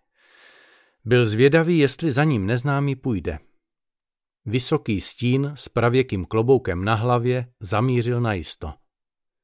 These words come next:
Nebyl to dvakrát příjemný pocit. Vašek rychlým krokem proplachtil další ulicí mířící k nádraží.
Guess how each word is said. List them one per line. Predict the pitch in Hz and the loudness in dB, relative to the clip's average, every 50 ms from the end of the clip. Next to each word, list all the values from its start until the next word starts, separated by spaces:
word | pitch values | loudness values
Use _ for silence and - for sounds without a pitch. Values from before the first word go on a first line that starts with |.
| _ _ _ _ _ _ _ _ _ _ _ _ _ _ _ _ - | _ _ _ _ _ _ _ _ _ _ _ _ _ _ _ _ -4
Nebyl | 127 147 151 143 143 110 | -2 0 4 4 2 2
to | - 110 | 2 -2
dvakrát | 95 90 90 - - 98 90 87 - | -2 -2 -2 -2 -2 -2 -2 -4 -4
příjemný | - - - 92 90 90 92 85 | -8 -10 -8 -6 -4 -4 -6 -6
pocit. | - 90 85 - - 87 82 _ - _ _ _ _ _ _ _ _ _ _ _ _ _ _ _ _ _ _ _ _ - | -8 -10 -12 -12 -12 -14 -14 _ -20 _ _ _ _ _ _ _ _ _ _ _ _ _ _ _ _ _ _ _ _ -2
Vašek | 120 123 - - - 95 - - | -2 0 0 -2 -4 -4 -2 -2
rychlým | 135 147 - - 131 117 98 87 | -2 -2 -2 0 0 0 0 0
krokem | - 123 143 - - 110 92 | 0 -2 -2 0 0 -4 -2
proplachtil | - - 117 117 - 139 123 - - - 113 98 | -2 -2 -2 0 0 -2 -2 -2 -2 -2 -2 0
další | 90 110 123 123 - - 101 90 | 2 0 0 0 -2 -4 -6 -6
ulicí | - - 113 117 123 123 - - - 123 120 | -4 -2 -2 -2 -2 -4 -6 -6 -2 -2 0
mířící | 117 107 113 113 110 120 120 110 - - 120 110 | 0 0 0 0 -2 -2 -4 -6 -6 -10 -10 -8
k | - | -4
nádraží. | 113 110 107 104 87 87 85 80 76 85 80 76 78 80 | -2 -2 -2 -2 -2 -4 -6 -6 -6 -10 -12 -12 -12 -14